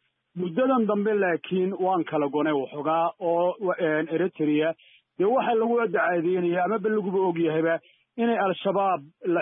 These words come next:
xiriir la lahayd oo colaadeenna ay hurinaysay iyadoo Ethiopia ku xumaynaysa. Ee, innagana de, ma garanay. Marka maad-, haddii taasi meesha ka baxdo Ethiopia iyo arrintii, een, Eritrea meesha ka baxdo,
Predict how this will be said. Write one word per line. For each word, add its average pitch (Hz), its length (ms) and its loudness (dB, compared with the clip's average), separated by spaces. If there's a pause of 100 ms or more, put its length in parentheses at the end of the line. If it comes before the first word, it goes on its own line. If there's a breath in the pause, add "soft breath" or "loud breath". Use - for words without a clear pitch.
(100)
xiriir 175 260 2
la 165 160 2
lahayd 147 400 0 (400 soft breath)
oo 180 160 0
colaadeenna 180 800 0
ay 160 80 0
hurinaysay 175 560 0
iyadoo 240 240 2
Ethiopia 165 560 0
ku 160 80 -4
xumaynaysa. 131 720 -6 (480 soft breath)
Ee, 165 380 0
innagana 175 420 0
de, 156 60 0
ma 151 100 0
garanay. 143 240 -2
Marka 208 240 -2
maad-, 190 320 -2
haddii 180 320 -4
taasi 190 340 -4
meesha 190 320 -2
ka 196 140 -2
baxdo 160 240 -2
Ethiopia 147 520 -2 (440 soft breath)
iyo 190 320 2
arrintii, 185 500 -4
een, 156 460 0
Eritrea 165 380 0
meesha 151 260 -2
ka 151 100 -4
baxdo, 120 300 -10